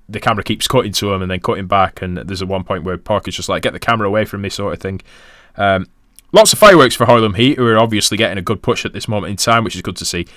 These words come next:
And a good portion of this match is spent showcasing Stevie's strength with rest holds, uh, and a dodgy looking clothesline as well, <laughs> which I think happened to Dick Slater.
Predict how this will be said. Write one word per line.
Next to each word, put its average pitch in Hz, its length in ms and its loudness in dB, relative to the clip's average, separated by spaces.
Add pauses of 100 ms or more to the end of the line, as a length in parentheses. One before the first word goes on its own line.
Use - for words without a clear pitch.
(460)
And 98 160 -2
a 95 40 0
good 147 220 2
portion 113 380 2
of 92 40 -2
this 92 160 -4
match 98 220 -2
is - 80 -4
spent 107 280 0
showcasing 107 520 0
Stevie's 139 380 4
strength - 420 2
with 95 140 -2
rest 107 260 0
holds, 110 420 -2 (520)
uh, 87 340 -2
and 92 100 -8
a 87 60 -6
dodgy 95 280 -4
looking 90 220 -6
clothesline 92 480 -2
as 82 100 -8
well, - 180 -6
<laughs> - 120 -6
which 101 200 -4
I - 20 -6
think 117 460 0
happened 90 380 -2
to 135 220 0
Dick 85 180 -8
Slater. 82 360 -4